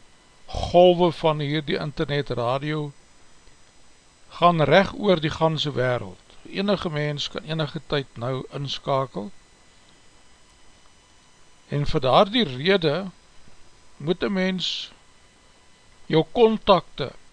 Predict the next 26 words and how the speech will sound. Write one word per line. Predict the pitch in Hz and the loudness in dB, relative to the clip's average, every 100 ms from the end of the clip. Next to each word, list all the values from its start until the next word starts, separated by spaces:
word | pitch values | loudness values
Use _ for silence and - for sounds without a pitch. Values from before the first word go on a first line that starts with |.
| - - - - - - - | -20 -18 -16 -14 -16 -20 -4
inlig | 220 220 170 131 - | -2 0 0 -2 -4
en | 120 | -12
vir | - | -6
hulle | 139 160 | -4 -4
hierdie | 156 165 196 | -4 -4 -4
inligting | 180 180 160 - 151 131 | -4 -4 -4 -6 -10 -8
te | 127 | -10
gee. | 120 - 131 113 - - - - - - - - - _ _ _ _ - - - _ - - - | -10 -8 -10 -10 -14 -20 -20 -20 -20 -20 -20 -20 -20 _ _ _ _ -20 -20 -20 _ -20 -20 -4
As | 151 135 | -2 2
jy, | 165 170 | 2 2
as | 175 170 | 0 0
jy | 160 202 | 0 0
dink | 175 196 185 | 0 0 0
dis | 170 143 | -4 -4
belangrik | 151 143 160 165 147 | -2 0 0 0 -2
dat | 147 135 | -4 -6
'n | 135 | -6
mens | 135 135 | -6 -6
hierdie | 135 131 - | -8 -8 -8
inligting | 143 139 127 - 123 | -8 -8 -8 -10 -8
moet | 120 - | -10 -8
hê, | 110 98 98 | -10 -10 -14
dat | 110 110 | -14 -8
jy | 131 | -6
moet | 139 147 | -4 -4
luister | 139 143 147 - 151 | -2 -2 -2 -4 -6